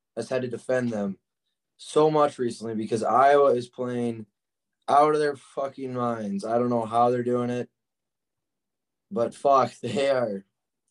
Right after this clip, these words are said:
They're winning games, and they're winning a lot of games. They're winning a lot of games by a lot of points, and I would never would have guessed it. After they lost Iowa State by twenty, I was like, "This season's gonna be fucking hilarious."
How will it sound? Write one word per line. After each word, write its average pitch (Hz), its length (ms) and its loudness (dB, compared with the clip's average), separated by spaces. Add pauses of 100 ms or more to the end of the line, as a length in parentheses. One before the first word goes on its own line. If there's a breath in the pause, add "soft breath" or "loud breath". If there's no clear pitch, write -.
(460 soft breath)
They're 185 120 2
winning 214 280 -2
games, 156 420 -4
and 143 260 -6
they're 147 120 0
winning 156 200 0
a 147 60 -4
lot 143 240 4
of 120 60 -6
games. 123 320 -6
They're 131 100 -6
winning 147 260 -4
a 135 40 -12
lot 135 180 2
of 123 60 -12
games 131 220 -16
by 127 100 -6
a 127 40 0
lot 123 160 0
of - 80 -20
points, 120 340 -8
and 117 280 -18
I 120 120 4
would 120 100 0
never 127 220 0
would 135 100 2
have 127 80 -4
guessed 131 300 -6
it. 110 200 -6 (640)
After 139 280 2
they 147 60 6
lost 147 240 4
Iowa 139 200 2
State 131 240 -2
by 127 140 -2
twenty, 127 360 -6
I 120 120 0
was 117 160 0
like, 120 220 -2 (100)
"This 120 240 -2
season's 110 420 -4
gonna 107 160 0
be 101 140 2
fucking 117 440 2
hilarious." 98 840 2